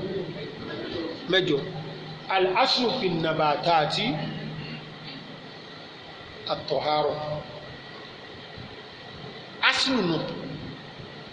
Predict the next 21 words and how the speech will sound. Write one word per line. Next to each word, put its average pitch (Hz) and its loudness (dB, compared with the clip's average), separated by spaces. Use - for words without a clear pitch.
A 262 8
máa 277 8
padà 220 10
mú 196 6
fúrú 269 6
jáde 233 10
lára 214 12
rẹ 190 10
o. 185 8
Ìpìlẹ̀ 254 8
lára 294 12
gbogbo 269 12
ohun 269 10
tí - 8
ń 339 12
hù 339 10
jáde, 233 10
àìsàn 320 12
ìdájọ́ 285 10
ń 262 6
gangan. 254 10